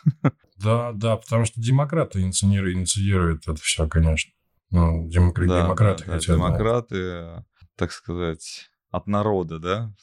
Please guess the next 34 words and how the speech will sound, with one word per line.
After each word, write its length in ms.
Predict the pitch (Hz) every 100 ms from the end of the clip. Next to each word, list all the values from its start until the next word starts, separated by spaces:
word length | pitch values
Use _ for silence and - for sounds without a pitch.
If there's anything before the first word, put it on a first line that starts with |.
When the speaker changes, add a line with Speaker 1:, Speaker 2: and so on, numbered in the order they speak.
| _ _ -
Speaker 1:
Не 140 | 92
от 120 | 90 85
богатой 400 | 95 123 147 110
части 400 | - 98 - 90
населения, 600 | 87 - 87 90 85 82
а 80 |
от 120 | 82 -
народа, 460 | 85 85 82 82
да? 200 | 82 85
Вот 140 | 85 82
эта 200 | 78 85
вот 100 | - _ -
власть 400 | 92 92 92 -
от 100 | 87
народа 520 | 87 95 113 98 85 _ _ _ -
пытается. 760 | 92 92 90 85 - 85 87 - _ _ _ -
Не 80 | 113
знаю, 320 | 110 104 92
народ 320 | 101 117 104
действительно 460 | 92 - 151 147 107
хочет, 300 | 104 90 - 92
с-, 140 | - 80
народ 500 | 90 107 117 110 -
Соединённых 380 | 104 101 98
Штатов 280 | - 95 90
действительно 420 | 92 - 131 131
хочет 280 | 101 95 -
такое. 360 | - - 98 101 - - _ _
<laughs> 380 | _ - - -
Не 200 | 104 107
уверен, 440 | 107 95 85 82 85
вообще 380 | 90 92 - 98
не 100 | 85
уверен. 440 | 82 78 76 90